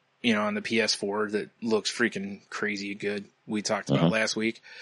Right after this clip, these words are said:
Speaker 2: Looks
Speaker 1: Um,
Speaker 2: amazing.
Speaker 1: there's an Easter egg in it where a guy, like, on Twitter, um, contacted the developers and was like, "Hey, I, you know, can you do something really cool?"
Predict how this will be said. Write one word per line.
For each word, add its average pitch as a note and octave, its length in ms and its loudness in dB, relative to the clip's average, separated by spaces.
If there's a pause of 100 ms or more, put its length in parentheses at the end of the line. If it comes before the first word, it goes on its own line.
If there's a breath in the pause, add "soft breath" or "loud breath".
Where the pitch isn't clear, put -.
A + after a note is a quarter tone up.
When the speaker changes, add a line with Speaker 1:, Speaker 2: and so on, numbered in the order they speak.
(280 loud breath)
Speaker 2:
Looks D3 160 0
Speaker 1:
Um, B2 160 10
Speaker 2:
amazing. D3 200 8 (380)
Speaker 1:
there's C3+ 460 10
an B2 200 4
Easter C3+ 400 6
egg A2+ 160 6
in A2 120 2
it G#2+ 180 -2
where A#2 220 6
a A2 80 4
guy, A#2+ 360 6
like, A2 480 -2 (100)
on G#2+ 240 4
Twitter, A#2+ 540 6 (500)
um, G#2+ 580 0
contacted A#2 680 4
the A2 80 4
developers G#2+ 640 4
and A2 100 6
was G2+ 160 2
like, G#2 400 2 (120)
"Hey, A#2+ 600 6 (600)
I, A#2 240 4 (100)
you C3+ 180 0
know, A2 240 8 (380 loud breath)
can C#3+ 160 4
you C3+ 120 6
do C3+ 120 8
something B2 260 6
really A2+ 200 6
cool?" C3 540 8